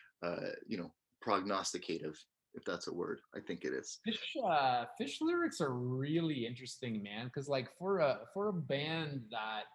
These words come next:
Speaker 2: you know, it takes a lot of heat from non-fans for its lyrics. I, I love the lyrics. I think the lyrics are awesome.
Speaker 1: Me too. Me too. I, um, I'm gonna skip ahead in my little menu here to, uh, I, I think a, a little new segment that I wanna call,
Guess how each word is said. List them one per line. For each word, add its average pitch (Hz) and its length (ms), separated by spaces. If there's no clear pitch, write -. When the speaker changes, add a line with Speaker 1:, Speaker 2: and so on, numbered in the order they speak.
Speaker 2:
you 135 80
know, 123 120
it - 80
takes 165 180
a 175 40
lot 123 480
of 127 80
heat 135 240
from 127 180
non-fans 123 880
for 113 220
its 107 180
lyrics. 131 400
I, 202 120
I 185 40
love 170 300
the 123 60
lyrics. 98 380
I 120 80
think 254 140
the - 180
lyrics - 280
are 170 220
awesome. - 220
Speaker 1:
Me 135 100
too. 110 340
Me 123 80
too. 104 320
I, 113 220
um, 117 340
I'm 147 80
gonna 214 140
skip - 220
ahead 123 180
in 123 60
my 117 80
little 110 200
menu 107 300
here 101 460
to, 104 380
uh, 104 340
I, 110 200
I 120 60
think 175 240
a, 127 80
a 127 40
little 139 240
new 127 120
segment 117 500
that 107 120
I 104 40
wanna 110 280
call, 104 400